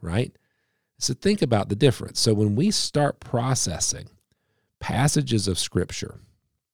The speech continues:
such as, uh, Ephesians chapter five. So I'm reading Ephesians five, and I wanna be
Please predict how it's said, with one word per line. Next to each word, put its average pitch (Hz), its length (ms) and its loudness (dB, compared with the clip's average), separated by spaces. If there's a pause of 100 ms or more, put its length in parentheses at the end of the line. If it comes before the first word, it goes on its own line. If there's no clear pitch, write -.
(680)
such - 360 2
as, 92 720 2
uh, 90 200 0
Ephesians 101 480 2
chapter 85 320 2
five. - 500 -12
So 92 340 2 (880)
I'm 107 260 -2
reading 131 340 2
Ephesians 120 480 2
five, 87 260 0
and 90 100 -2
I 82 40 -4
wanna 101 300 2
be 110 360 2